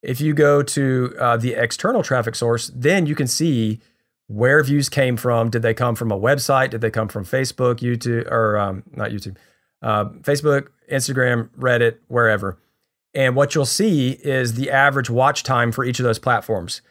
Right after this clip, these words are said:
Uh, and what I found out and what John and I f-, were talking about together is that the average watch time from Reddit is usually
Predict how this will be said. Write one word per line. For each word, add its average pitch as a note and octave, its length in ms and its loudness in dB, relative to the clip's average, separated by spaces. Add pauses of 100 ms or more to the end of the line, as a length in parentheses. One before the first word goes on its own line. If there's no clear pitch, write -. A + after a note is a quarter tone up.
(440)
Uh, G#2+ 300 -2 (140)
and A#2+ 200 -2
what C3+ 240 2
I C3+ 320 4
found C3 420 2
out B2 280 4
and A#2 100 -2
what A#2 160 0
John B2 160 0
and C#3 100 0
I A#2 100 2
f-, - 240 -8 (300)
were C3 100 -4
talking C3 300 0
about A#2 160 0
together B2+ 480 0 (1160)
is C3+ 180 0
that C#3+ 140 4
the - 160 0
average D3 320 2
watch C3+ 260 2
time E3+ 220 2
from C3+ 180 -4
Reddit A#2+ 340 2 (880)
is B2 280 0
usually C#3+ 680 0